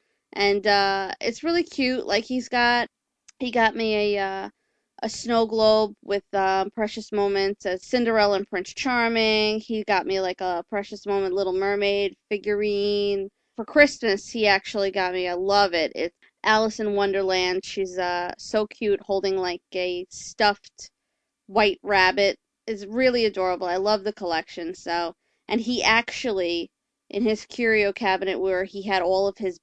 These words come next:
busts and statues for superhero stuff, he gave me two levels to put all of my collectibles and stuff so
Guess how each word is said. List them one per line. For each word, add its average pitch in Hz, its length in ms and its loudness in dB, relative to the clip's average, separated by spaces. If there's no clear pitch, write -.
busts - 400 -2
and 170 180 -6
statues 175 800 -4
for 160 200 -8
superhero 185 560 -10
stuff, 175 200 -12
he 226 160 -8
gave 226 260 0
me 214 260 -2
two 262 720 -2
levels 196 720 0
to - 160 -14
put 214 220 -2
all 214 540 2
of 190 320 0
my 277 220 -2
collectibles 185 680 -10
and 175 140 -10
stuff 196 240 -12
so 202 280 -10